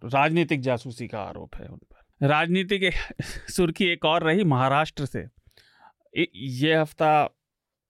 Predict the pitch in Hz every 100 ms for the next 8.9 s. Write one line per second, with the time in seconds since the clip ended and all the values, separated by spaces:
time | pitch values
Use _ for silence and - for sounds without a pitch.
0 | _ _ 185 208 233 190 185 190 180 180
1 | 151 139 151 151 - 165 143 135 143 131
2 | 139 139 135 127 _ _ _ 85 - 67
3 | - _ 147 165 160 160 156 - 151 -
4 | 139 131 156 - 147 127 127 143 147 120
5 | 120 143 - _ _ _ _ _ _ _
6 | 151 151 190 170 - _ _ _ _ 170
7 | 165 170 143 143 131 123 135 160 208 -
8 | - - - - 117 113 107 101 98